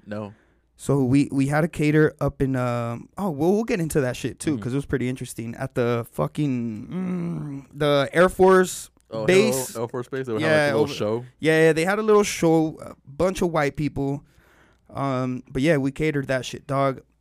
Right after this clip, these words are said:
Speaker 2: When I say I was not feel-, I, I experienced, I ha-, I was forcefully experiencing a hangover through all the stages.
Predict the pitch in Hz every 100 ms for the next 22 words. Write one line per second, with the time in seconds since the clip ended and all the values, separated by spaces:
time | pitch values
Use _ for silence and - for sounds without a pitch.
0 | _ - 131 139 131 - 135 135 131 -
1 | 120 107 101 110 110 104 - 107 - 156
2 | 190 - _ _ _ 143 165 185 - -
3 | 156 165 185 196 208 - - _ 156 135
4 | 143 147 147 143 - 147 165 - 170 180
5 | 180 175 - _ _ _ _ - 131 -
6 | 135 147 165 170 170 180 180 180 _ _
7 | _ - 127 127 127 131 143 143 151 -
8 | 127 127 123 135 143 139 - 113 127 107
9 | 107 113